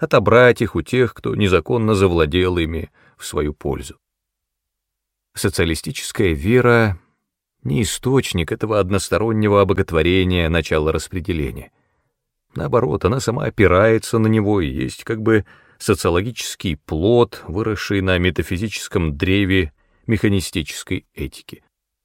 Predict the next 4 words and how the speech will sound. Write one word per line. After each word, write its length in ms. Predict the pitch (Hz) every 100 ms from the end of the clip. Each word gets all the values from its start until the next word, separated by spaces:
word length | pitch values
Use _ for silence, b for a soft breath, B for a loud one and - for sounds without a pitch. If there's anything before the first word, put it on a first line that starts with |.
| _ _ _ _ _ _ _ -
Превознесение 720 | 98 82 78 78 139 123 117
распределения 920 | 104 - 101 85 87 98 98 95 95
насчёт 440 | 90 82 - 85 -
производства 920 | 85 76 69 87 82 - 123 120